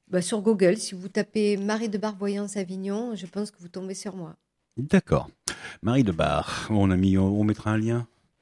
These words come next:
Speaker 1: Oui.
Speaker 2: sur
Speaker 1: Ok.
Speaker 2: la vidéo, comme ça,
Speaker 1: Super,
Speaker 2: ce sera plus facile
Speaker 1: merci.
Speaker 2: de vous retrouver. Eh ben, écoutez, euh, on vous attend pour le
Speaker 1: Oui, avec
Speaker 2: je veux
Speaker 1: grand
Speaker 2: dire,
Speaker 1: plaisir.
Speaker 2: le vingt-sept, <laughs> le vingt-sept mars au
Speaker 1: Merci.
Speaker 2: Novotel. Et puis, euh, quand vous voulez, ah, j'ai, j'ai vu que vous aviez des stages en avril et tout, faudra venir nous les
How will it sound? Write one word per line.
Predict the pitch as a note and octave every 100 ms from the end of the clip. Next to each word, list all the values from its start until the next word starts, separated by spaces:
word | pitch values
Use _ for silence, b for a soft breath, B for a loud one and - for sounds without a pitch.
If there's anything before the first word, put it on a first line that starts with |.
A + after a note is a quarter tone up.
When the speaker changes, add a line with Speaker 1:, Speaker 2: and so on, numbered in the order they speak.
| _ _ -
Speaker 1:
Oui. | B3 D4+ _ -
Speaker 2:
sur | F3 -
Speaker 1:
Ok. |
Speaker 2:
la | F2+
vidéo, | F2 F2 F2+ F#2+
comme | F2+
ça, | E2 F#2 F2
Speaker 1:
Super, |
Speaker 2:
ce | G3+
sera | F#3+
plus | F2
facile | F2 E2+ - A2
Speaker 1:
merci. | G#2+ B B B -
Speaker 2:
de | F#2
vous | A2
retrouver. | A#2 F3+ - C3+ A#2 A2+ - -
Eh |
ben, | G2+ G#2+ G#2
écoutez, | G#2 G#2+ - A#2 A2
euh, | G2+ F#2+
on | G2 G2
vous | G2+
attend | G#2 A2
pour | G#2+ G#2
le | G2+ G2+ G#2 G#2 G2 B B
Speaker 1:
Oui, | A#3+ C4+ D#4+ D4+
avec | A#3+ A#3
Speaker 2:
je |
veux | A#3+
Speaker 1:
grand | C4+
Speaker 2:
dire, | D4
Speaker 1:
plaisir. | D4 C#4 A3+ C#4+
Speaker 2:
le | -
vingt-sept, | - - F3+ C4 -
<laughs> | G2+ - C#4+ -
le | A#2+
vingt-sept | B2 C#3+ B3+
mars | B3+ A2+ -
au | A#2+
Speaker 1:
Merci. |
Speaker 2:
Novotel. | A#2+ G#2 G2+ A#2+ D3 E3+ B F2+ B B
Et | -
puis, | - G#2+ G2+
euh, | F2 D#2+ E2 D#2+ -
quand | E2
vous | D#2+
voulez, | E2 D#3
ah, | G3+ B2
j'ai, | D3 C3+
j'ai | D#3+
vu |
que | G3
vous | E3
aviez | C3+ B2+
des | A#2 G#2+
stages | - C#3+ B2+
en | A#2
avril | A2 A#2+ A#2+
et |
tout, | G#2+ C#3+
faudra | F2+ F2+
venir | F#2 F#2+
nous | F#2+
les | F2+ F2 F2